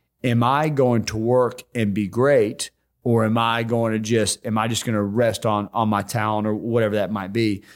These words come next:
But what, what I, and sorry, we keep getting off on that. The practice when it comes to our rhythms i-, is taking time to practice around the priority of the eternal, what matters most.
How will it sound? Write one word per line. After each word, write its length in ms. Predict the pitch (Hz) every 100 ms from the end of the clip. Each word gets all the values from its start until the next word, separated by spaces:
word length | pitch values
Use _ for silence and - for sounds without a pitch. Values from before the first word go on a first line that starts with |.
| - -
But 580 | 113 127 120 - - - _
what, 440 | - 135 143 - -
what 220 | 127 131
I, 220 | 131 139 -
and 220 | 120 107
sorry, 280 | - 104 98
we 100 | 120
keep 160 | 175
getting 160 | 135 120
off 200 | 113 -
on 100 | 101
that. 260 | 98 95 - _ 110
The 160 | 117 131 - -
practice 600 | - 151 175 175 180 -
when 140 | 135
it 100 | 113
comes 340 | - 131 120 104
to 320 | - 123 113 -
our 280 | 113 107 101
rhythms 640 | 101 120 120 104 98 98 - _ _ -
i-, 40 |
is 440 | 127 117 123 110
taking 560 | - - 147 147 180 175
time 640 | - 143 131 101 92 113 135 _ _ _ -
to 420 | - 131 117 110 -
practice 920 | - 139 139 131 123 110 98 - - - _ _ _ _ _
around 400 | 123 120 123 127
the 100 | 120
priority 880 | 98 - 117 110 123 151 156 139 127
of 180 | 123 110
the 100 | 117
eternal, 360 | 101 127 123 117
what 120 | 107
matters 400 | 110 104 101 -
most. 460 | 107 92 76 -